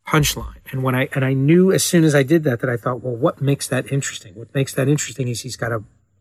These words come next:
a rifle with one bullet. There are two potential shooters. What would force Ethan to shoot the guy if he only had one bullet, had to make that bullet work?"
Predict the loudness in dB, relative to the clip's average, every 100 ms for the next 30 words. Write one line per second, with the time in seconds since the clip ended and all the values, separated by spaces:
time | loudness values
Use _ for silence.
0 | _ _ -10 0 2 2 0 -4 -6 -4
1 | -2 0 0 -2 -6 _ _ _ _ _
2 | -4 0 0 0 -2 0 2 0 -4 _
3 | -8 -4 -4 -4 -4 -4 -2 0 -2 -6
4 | -12 _ _ -2 0 0 0 0 0 0
5 | 0 -4 -4 -8 -8 -6 -6 -6 -8 -10
6 | -8 -10 -12 -14 -8 -4 -2 -2 -4 -4
7 | -4 -2 -4 -4 -4 -4 -4 -8 -8 -10
8 | -10 -12 -4 -2 -2